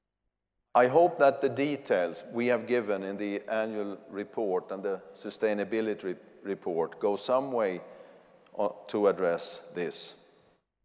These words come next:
Over the last year, we have had contact with many of our shareholders, large and small,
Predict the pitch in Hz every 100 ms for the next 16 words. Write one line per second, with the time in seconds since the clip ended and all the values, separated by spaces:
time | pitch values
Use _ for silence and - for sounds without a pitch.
0 | _ _ _ - - - - - - 120
1 | 147 165 151 147 139 131 131 131 - 113
2 | 92 98 120 117 117 117 - 127 123 123
3 | 117 104 110 110 120 123 123 107 101 -
4 | 101 92 87 101 87 80 80 69 64 64
5 | - - 101 113 - 113 107 95 80 67
6 | 65